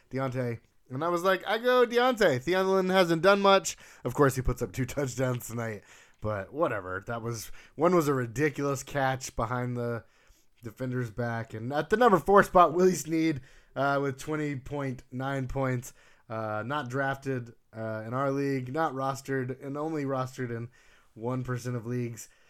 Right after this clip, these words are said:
DeAndre Hopkins doing DeAndre Hopkins things in the third spot at twenty-two point two.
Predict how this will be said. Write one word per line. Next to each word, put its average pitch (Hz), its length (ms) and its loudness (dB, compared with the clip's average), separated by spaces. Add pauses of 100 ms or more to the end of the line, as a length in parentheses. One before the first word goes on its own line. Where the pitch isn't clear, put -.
(260)
DeAndre 156 400 4
Hopkins 127 640 0
doing 101 200 -10
DeAndre 127 460 -2
Hopkins 131 460 -2
things 175 440 0
in 139 100 -4
the 127 120 -2
third 120 340 -4
spot 117 360 -2
at 104 60 -12
twenty-two 120 380 -4
point 110 240 -8
two. 131 280 -2